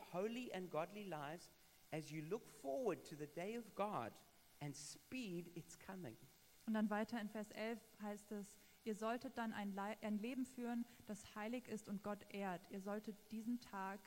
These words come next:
Speaker 2: erwarten und ihn herbeisehen."
Speaker 1: So, we can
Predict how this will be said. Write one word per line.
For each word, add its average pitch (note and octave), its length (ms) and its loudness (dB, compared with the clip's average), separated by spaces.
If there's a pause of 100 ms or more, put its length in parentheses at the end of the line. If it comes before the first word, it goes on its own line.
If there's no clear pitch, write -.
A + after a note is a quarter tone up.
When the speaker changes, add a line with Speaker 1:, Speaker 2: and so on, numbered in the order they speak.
(140)
Speaker 2:
erwarten G3+ 520 2
und G3 100 -2
ihn G3 120 0
herbeisehen." F#3 840 -2 (540)
Speaker 1:
So, G3 280 2 (580)
we F3 180 -2
can B3+ 200 -6